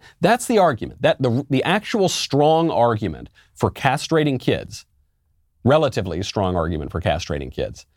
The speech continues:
is that if you allow puberty to set in, it's gonna be very difficult to mutilate their bodies to look more like the other sex.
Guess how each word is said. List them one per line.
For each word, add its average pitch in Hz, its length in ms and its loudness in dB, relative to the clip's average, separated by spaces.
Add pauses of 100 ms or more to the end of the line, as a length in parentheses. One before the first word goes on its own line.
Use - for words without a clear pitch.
(340)
is 117 300 2
that 76 320 0 (340)
if 104 160 0
you 104 140 2
allow 110 320 2
puberty 180 480 0
to 123 100 0
set 117 260 0
in, 127 320 -2 (320)
it's 110 160 0
gonna 113 140 2
be 101 140 2
very 117 340 2
difficult 104 440 -2
to 104 80 -2
mutilate 95 380 2
their 90 100 0
bodies 85 380 0
to - 80 -6
look 90 180 -2
more 92 160 0
like 85 160 0
the 90 100 -2
other 80 180 -2
sex. - 380 -8